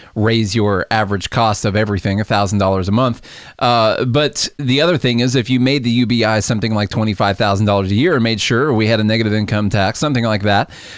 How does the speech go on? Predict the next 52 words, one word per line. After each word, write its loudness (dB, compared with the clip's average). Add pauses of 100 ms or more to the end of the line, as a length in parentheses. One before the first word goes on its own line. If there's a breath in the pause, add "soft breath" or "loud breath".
(160 loud breath)
well, 6
all 4
that's -2
gonna 2
happen 0 (360 loud breath)
is 2 (160)
people -2 (100)
are 2
going 2
to 0
see 0
that, -2
well, 2
why 0
would 4
I 2
take 0
a 2
job 2
that's -2
twenty-six -2
thousand 2
dollars 2
a 2
year? 0
Why 2
would 2
I 2
take -2
a 2
job 2
that's 0
twenty-eight 0
thousand 2
dollars 2
a 2
year? 0 (260 loud breath)
I 0
could -2
just -2
get 0
a 0
U 0
B 2
I 0
of -2
twenty-five. -2 (260 loud breath)
So 0
then 2
all 4
the 0
businesses, -2